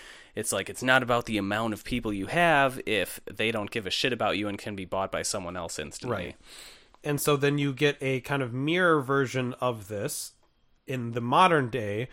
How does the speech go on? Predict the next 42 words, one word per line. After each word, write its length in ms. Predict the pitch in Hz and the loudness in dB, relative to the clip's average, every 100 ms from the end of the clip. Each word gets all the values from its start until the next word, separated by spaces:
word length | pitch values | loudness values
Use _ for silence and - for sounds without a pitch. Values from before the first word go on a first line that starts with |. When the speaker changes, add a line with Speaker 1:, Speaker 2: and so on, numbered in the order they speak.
| - - | -14 -4
Speaker 2:
where 160 | 135 | -2
she's 180 | - 123 | -2 -6
putting 300 | - 151 143 | 0 2 4
that 220 | 131 123 | 0 -2
lesson 420 | 123 117 120 113 107 | -4 -4 -4 -8 -8
to 100 | 117 | -8
light. 260 | 104 82 - | -8 -8 -2
Speaker 1:
Modern, 300 | 107 104 87 | 0 -2 -6
Speaker 2:
Wh- 40 | |
Speaker 1:
quote 220 | - 82 | -8 -8
unquote. 400 | 67 - 53 50 _ - | -8 -10 -10 -12 _ -12
Speaker 2:
M-, 140 | 131 - _ | -12 -12 _
okay, 140 | 131 98 | -4 -4
Speaker 1:
It's 140 | 98 | -4
Speaker 2:
yes. 100 | 85 | -4
Speaker 1:
like 140 | 76 - | -4 0
Speaker 2:
In, 160 | 147 143 | 0 2
in, 220 | 143 151 | 0 0
in 240 | 147 160 | 0 -2
current, 440 | - 190 165 143 - - - - | 0 6 6 6 -2 -16 -20 -2
current, 420 | 180 165 143 - _ - | 4 4 2 -8 _ -8
um, 560 | 123 120 107 104 101 98 _ _ _ _ | -4 -2 -2 -4 -8 -12 _ _ _ _
Speaker 1:
Current 300 | - 175 151 | 6 6 8
Age 180 | 131 131 | 4 0
of 140 | 117 | -2
Conan 480 | - 120 110 101 101 | 0 0 0 -2 -2
Speaker 2:
in 60 | 101 | -2
Speaker 1:
year. 300 | 95 90 101 - | -2 -2 -2 4
<laughs> 60 | |
Speaker 2:
current 340 | - 196 180 175 | 6 8 6 6
Red 220 | 165 160 | 4 4
Sonja 540 | 165 175 165 156 143 120 | 2 4 4 4 2 2
year. 400 | 117 120 120 123 | -4 -2 0 2
Speaker 1:
Yeah. 240 | 95 69 - - | 2 0 -6 -4
Speaker 2:
Uh, 220 | 135 127 | 2 2
where 180 | 123 135 | 2 0
she 220 | - 160 | 0 -2
basically 420 | 143 147 139 139 135 | 4 4 4 -2 -2
denies 540 | 135 143 160 170 143 | 0 2 4 4 4
the 120 | 160 | 0
help 460 | 131 135 131 131 - | 2 2 2 0 -4
of, 520 | 131 117 113 107 110 | -2 0 0 -2 -8